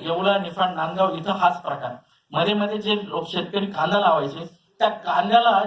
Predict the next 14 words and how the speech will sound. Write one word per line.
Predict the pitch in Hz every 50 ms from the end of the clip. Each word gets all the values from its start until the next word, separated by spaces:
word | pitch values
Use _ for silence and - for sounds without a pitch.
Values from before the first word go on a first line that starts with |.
| - -
जिथून | 190 196 - 240 247 -
मुळं | 226 196 214 233 -
फुटतात, | 220 214 208 208 208 220 214 214
तिथं | 220 214 233 - 202
तो | 202
कांदा | - 185 180 180 190
बस्ट | 190 170 175 185 180 -
व्हायचा. | 165 160 131 123 127 - - - _ _ _ _ _ _
आणि | - 185 226 233
हा | 208 208 226
कांदा | - - - 202 196 214 247
बस्ट | 240 - 175 196 226 247 240 - 226
होत | 220 214 208
असताना | 208 202 202 - - 214 202 165